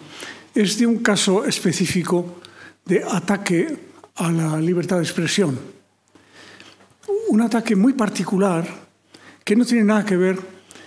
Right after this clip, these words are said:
con los, los viejos ataques a la libertad de expresión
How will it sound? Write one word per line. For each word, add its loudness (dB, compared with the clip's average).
con 2
los, -2
los -2
viejos 0
ataques -2
a 2
la 0
libertad 0
de 0
expresión 0